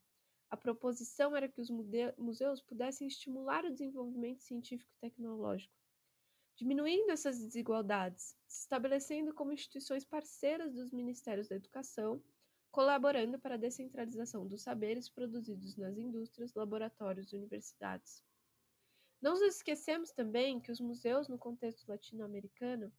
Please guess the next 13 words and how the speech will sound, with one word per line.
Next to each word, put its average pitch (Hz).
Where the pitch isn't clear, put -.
têm 262
que 285
lidar 254
com 269
um 269
cenário 254
de 254
governos 247
autoritários 226
implementados 254
pelas 277
ditaduras 254
militares, 208